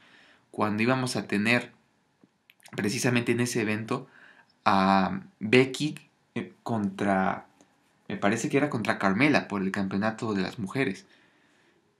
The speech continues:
Y, eh, de repente se metió a la ecuación Charlotte Flair, ¿no?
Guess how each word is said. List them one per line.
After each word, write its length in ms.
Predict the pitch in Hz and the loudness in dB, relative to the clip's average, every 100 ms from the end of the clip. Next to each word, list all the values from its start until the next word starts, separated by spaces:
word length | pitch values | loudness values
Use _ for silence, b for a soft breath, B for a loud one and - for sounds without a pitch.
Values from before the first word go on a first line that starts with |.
| _ _ - | _ _ -2
Y, 460 | 170 180 190 - - - | 4 6 4 0 -6 -2
eh, 440 | 139 135 135 - - - - | 0 2 0 -4 -14 -20 -2
de 160 | 135 135 | 2 4
repente 440 | 143 180 185 185 | 4 4 4 4
se 140 | 170 | 2
metió 300 | 139 135 165 | 0 0 0
a 40 | 160 | 2
la 100 | 143 | 2
ecuación 580 | 139 139 135 143 143 139 | 2 -2 0 2 2 2
Charlotte 380 | - 123 123 | 0 2 0
Flair, 320 | - 143 135 98 | 2 4 4 2
¿no? 260 | 131 185 | -4 -6